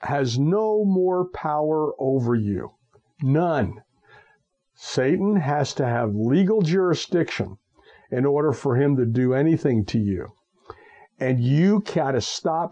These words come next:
giving him that legal jurisdiction with your mouth. You gotta stop it. You gotta stop it right now. You gotta stop it.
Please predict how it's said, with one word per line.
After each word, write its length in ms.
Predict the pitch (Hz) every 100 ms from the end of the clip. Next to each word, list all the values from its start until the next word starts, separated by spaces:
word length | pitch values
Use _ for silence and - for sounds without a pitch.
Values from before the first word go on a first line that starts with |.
| 143
giving 420 | 131 185 214 165
him 200 | 131 127
that 260 | 120 120 117
legal 540 | 117 135 160 147 147
jurisdiction 960 | 131 117 135 120 - - 214 - 135 123
with 200 | 113 104
your 120 | 117
mouth. 500 | 110 127 101 - - _ _ _ _ _ _ _ _ _ _ _ _ - -
You 60 |
gotta 160 | 120 101
stop 420 | - - 117 107
it. 100 | - _ _ - _ - - _ -
You 140 | 135
gotta 280 | 131 139 120
stop 440 | - - 147 131 104
it 120 | - - _ _ _ _ _ -
right 300 | 113 143 123
now. 380 | 120 101 107 - _ _ _ _ -
You 100 | 120
gotta 200 | 120 101
stop 400 | - 135 104
it. 100 | -